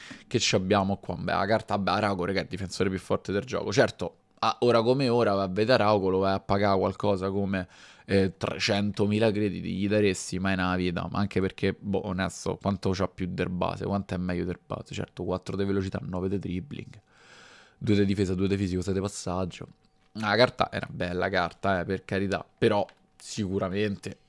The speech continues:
trecentomila, ora come ora mi c'è più Van Dijk, ora se vediamo. Vabbè, però sì, co-, che poi, boh, due, tre up dovrebbe diventare interessante.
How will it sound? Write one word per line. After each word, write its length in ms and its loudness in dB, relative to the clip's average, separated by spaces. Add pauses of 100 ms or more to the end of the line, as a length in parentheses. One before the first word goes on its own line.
(920)
trecentomila, 1040 2
ora 160 2
come 120 2
ora 120 0
mi 100 -2
c'è 100 -4
più 140 -2
Van 200 -4
Dijk, 520 -2
ora 340 0
se 140 -4
vediamo. 420 -2 (520)
Vabbè, 240 -8
però 200 -2 (160)
sì, 320 4
co-, 640 6 (240)
che 140 0
poi, 160 6
boh, 260 4
due, 260 0
tre 160 6
up 300 2
dovrebbe 300 2
diventare 340 0
interessante. 760 -4